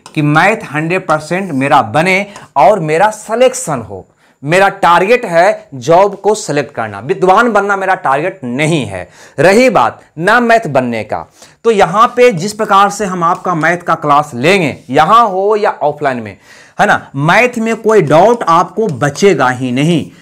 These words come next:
और ना बनने वाली बात है, है ना, ना बनने वाली बात है। तो उन्हीं से मैथ नहीं बनेगा जो हमारे अनुसार कार्य नहीं करेंगे, यानी प्रैक्टिस नहीं करिएगा। हम बता दिए, आप समझ गए, ठीक है भैया?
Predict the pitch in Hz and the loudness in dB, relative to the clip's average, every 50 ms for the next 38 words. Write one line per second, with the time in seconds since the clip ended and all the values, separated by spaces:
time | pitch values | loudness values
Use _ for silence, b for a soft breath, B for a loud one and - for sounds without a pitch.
0 | B B B B B 175 180 156 151 170 202 247 220 254 247 247 247 254 247 240 | B B B B B 0 2 2 2 2 2 2 2 2 2 2 2 0 2 2
1 | 233 233 233 202 165 151 143 139 - 139 117 110 101 90 _ _ _ _ _ _ | 4 4 2 2 2 2 0 0 -4 -8 -12 -12 -16 -18 _ _ _ _ _ _
2 | - 170 190 147 104 113 143 180 240 233 226 262 247 247 247 226 190 175 165 160 | -4 -4 -4 -4 -4 -2 0 0 2 2 2 2 2 2 0 0 0 0 0 0
3 | 143 123 120 - - 110 101 - b b b b - 175 - - 202 190 196 185 | 0 0 -2 -2 -6 -12 -12 -12 b b b b -6 -6 -6 -4 -4 -2 0 4
4 | 226 269 285 247 269 262 226 214 214 226 220 - 165 139 135 143 147 233 269 220 | 4 4 4 4 2 0 2 2 2 2 0 -2 -4 -6 -4 -2 0 0 2 2
5 | 151 139 135 123 120 127 160 202 220 - B B B B 147 135 127 185 226 233 | 2 0 0 -2 0 2 2 2 2 0 B B B B -10 -4 2 4 4 4
6 | 233 233 - - _ - 147 156 165 170 185 202 233 240 - 180 170 165 160 - | 2 0 -8 -16 _ -8 -2 0 2 4 4 4 2 0 -2 -2 -4 -4 -4 -4
7 | 165 143 151 160 151 143 147 - 135 131 156 180 160 143 131 113 98 104 101 - | -2 0 2 2 0 -2 -4 -4 -4 -2 -2 -4 -4 -8 -10 -12 -12 -14 -14 -12
8 | 104 98 101 101 104 104 - 131 151 175 180 165 139 107 - B B B B B | -12 -10 -10 -10 -12 -10 -6 -2 0 0 0 0 -2 -4 -10 B B B B B
9 | - 202 214 226 240 233 240 269 262 262 180 156 147 135 139 127 120 120 113 104 | -2 2 2 2 2 0 -4 -6 -6 -6 -6 -6 -6 -6 -6 -8 -8 -8 -8 -8
10 | 92 101 98 - - 175 214 226 214 226 220 214 180 170 143 120 131 123 113 104 | -10 -12 -12 -10 -6 -6 -4 0 0 0 2 4 2 2 2 0 -4 -8 -10 -10
11 | - - 170 214 233 226 - - 233 208 196 180 160 147 127 117 104 92 - _ | -8 -2 0 0 0 -2 -2 -4 -2 0 0 0 -2 -2 -6 -6 -8 -8 -12 _
12 | _ - 214 220 233 226 190 185 196 202 | _ -4 -2 0 0 2 4 4 4 4